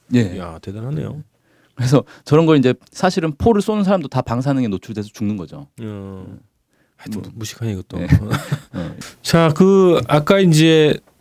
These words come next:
Speaker 2: 그 미국의 이제 비밀 문서상에서는 남북의 군사력 격차 때문에 핵무기
Speaker 1: 음.
Speaker 2: 비-, 배치가 필요하다, 이제 이런 주장을 펼쳤는데, 실제 어떤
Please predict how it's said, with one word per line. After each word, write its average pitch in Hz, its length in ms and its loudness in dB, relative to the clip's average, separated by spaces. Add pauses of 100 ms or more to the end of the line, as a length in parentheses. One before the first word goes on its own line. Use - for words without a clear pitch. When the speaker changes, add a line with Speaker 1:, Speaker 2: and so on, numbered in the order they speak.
(220)
Speaker 2:
그 139 380 6
미국의 135 480 6
이제 117 100 6
비밀 135 340 6
문서상에서는 113 1000 4
남북의 117 420 2
군사력 117 520 0
격차 - 340 -6
때문에 92 720 -4
핵무기 113 480 -4
Speaker 1:
음. 123 40 -8
Speaker 2:
비-, 107 300 -12
배치가 104 300 -4
필요하다, 120 340 -2
이제 92 140 -4
이런 120 200 2
주장을 101 260 -4
펼쳤는데, 92 600 -4
실제 247 460 0
어떤 180 760 2